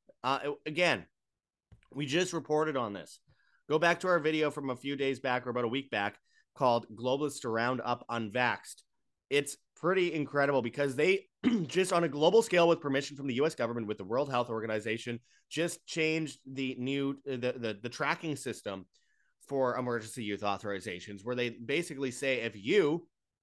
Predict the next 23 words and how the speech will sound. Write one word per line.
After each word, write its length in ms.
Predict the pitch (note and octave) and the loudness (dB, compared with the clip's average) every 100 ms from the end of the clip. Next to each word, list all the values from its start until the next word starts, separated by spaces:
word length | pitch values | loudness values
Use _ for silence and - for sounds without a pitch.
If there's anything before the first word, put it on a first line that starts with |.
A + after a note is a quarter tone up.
| _ _ _ _ _ _ _ _ | _ _ _ _ _ _ _ _
end 240 | C#3 D3 C3+ | -2 0 2
up, 280 | A#2+ A#2 _ _ _ - | 2 0 _ _ _ -6
um, 520 | B2 A#2+ A2+ G#2 F#2+ - G#2+ - | -2 -2 -2 -6 -12 -18 -20 -6
uh, 80 | C3+ | -2
being 200 | C#3+ C3 | 0 0
unjabbed, 840 | B2 D#3 D3+ C3+ D#3 A#2 E2+ A2+ - _ _ _ _ _ _ _ _ - | 0 0 2 2 2 2 0 -10 -20 _ _ _ _ _ _ _ _ -12
you 300 | C3 F#3+ F#3+ | 0 4 4
are 120 | E3+ | 2
considered 480 | E3 C3 D#3+ D3+ - | -2 -4 0 0 -2
a 60 | C3+ | -6
diseased 760 | B2 B2 A2+ C3+ C3+ B2+ - | -4 -4 0 0 2 -2 -4
person 460 | D#3 F#3 - B2+ C3 | -2 -2 -2 -6 -6
and 280 | B2 A#2+ A#2 - - | -4 -4 -4 -10 -8
in 200 | B2+ B2+ | -4 -4
an 100 | B2+ | -4
emergency 540 | A#2 A#2+ A#2+ A#2 A#2 | -4 -4 -6 -8 -10
situation 720 | A#2 B2+ B2 D3 F3+ D#3+ C#3 - - _ | -6 -6 -2 2 2 0 -6 -8 -20 _
can 340 | E3 E3+ F#3+ | 0 4 4
be 160 | F#3 F#3+ | 2 -2
rounded 560 | D3 D#3 D#3+ F#3+ F3+ F3 | 2 4 4 4 2 2
up 320 | E3+ E3 C3 _ _ _ _ _ _ - | 4 4 4 _ _ _ _ _ _ -12
and 140 | B2 | -10
forced 560 | A#2+ C#3+ C#3+ B2 - - | -6 0 0 0 -6 -18